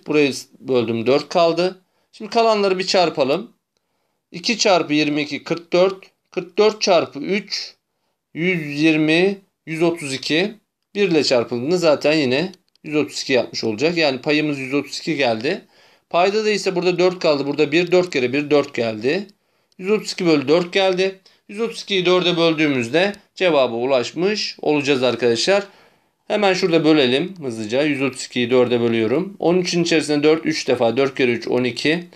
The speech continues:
Burada bir, burada sıfır kaldı. İkiyi aşağı indiğimizde on ikinin içerisinde dört, üç defa, dört kere üç, on iki. Kalan da sıfır, sıfır. Yani otuz üç derece,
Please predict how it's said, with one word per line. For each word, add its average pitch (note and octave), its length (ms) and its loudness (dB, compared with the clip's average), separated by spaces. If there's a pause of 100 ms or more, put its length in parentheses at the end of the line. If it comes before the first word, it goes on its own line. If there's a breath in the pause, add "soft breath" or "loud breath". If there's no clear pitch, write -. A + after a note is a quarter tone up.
(340 soft breath)
Burada C#3 280 0
bir, C#3+ 180 2
burada B2 200 2
sıfır A2+ 300 -6
kaldı. A#2 300 -2
İkiyi E3+ 280 0
aşağı D#3+ 300 0
indiğimizde A#2 260 -4
on D3+ 120 0
ikinin E3 220 -4
içerisinde B2+ 360 -2
dört, B2+ 220 2
üç - 220 -4
defa, A#2 300 0
dört C3+ 180 0
kere B2 140 0
üç, G#2+ 160 -6
on C#3 220 0
iki. E3 400 -2 (360 loud breath)
Kalan B2 400 0
da D3+ 120 2
sıfır, C3+ 340 -6
sıfır. E3+ 400 -6 (300 loud breath)
Yani C3 220 2
otuz D3+ 320 -6
üç F#3 340 -8
derece, B2 600 0